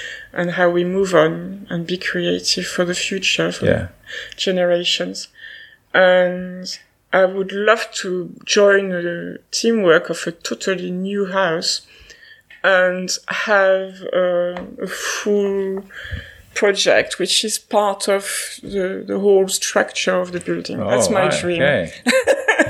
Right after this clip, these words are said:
Speaker 2: So as long as the building's there, your work is there. So this, that's, that's what you've made. Oh, nice.
Speaker 1: Yeah, as, as a, you know, to be part of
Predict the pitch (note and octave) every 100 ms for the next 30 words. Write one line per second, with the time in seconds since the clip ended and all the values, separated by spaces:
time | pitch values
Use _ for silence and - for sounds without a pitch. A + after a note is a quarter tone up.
0 | E3 - - - - B2 A2+ B2 A#2 G#2
1 | A#2+ A#2 G#2+ G2+ G#2+ G2 F#2+ F#2+ F2+ F#2
2 | F2 D#2+ D#2+ D#2 D2+ - - F#2 F#2 F#2+
3 | - G2 - - - - - - G#2 G2+
4 | A2+ C3+ C3 E3+ G#3 A#3+ D#4 - B3 A#3+
5 | G#3 A#2 A#3+ B3+ A#3 B3 C4 B3 A#3+ A3+
6 | B3 A#3+ A#3 - C4 D4 D4 D4 B3